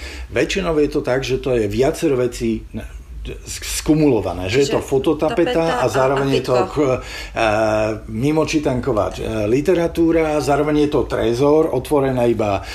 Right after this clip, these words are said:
Speaker 1: raz, e, hodinu týždenne a zároveň, e, tam robia iba jednorazové aktivity. Hej? Že, že väčšinou je to nakumulované jedno na druhom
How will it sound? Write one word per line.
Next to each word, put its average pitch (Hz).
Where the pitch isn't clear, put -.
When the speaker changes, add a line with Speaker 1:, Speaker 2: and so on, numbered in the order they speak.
Speaker 1:
raz, 113
e, -
hodinu 120
týždenne 147
a -
zároveň, 127
e, 120
tam 113
robia 120
iba 107
jednorazové 101
aktivity. 95
Hej? 113
Že, 127
že 147
väčšinou 147
je 143
to 151
nakumulované 131
jedno 131
na 107
druhom 135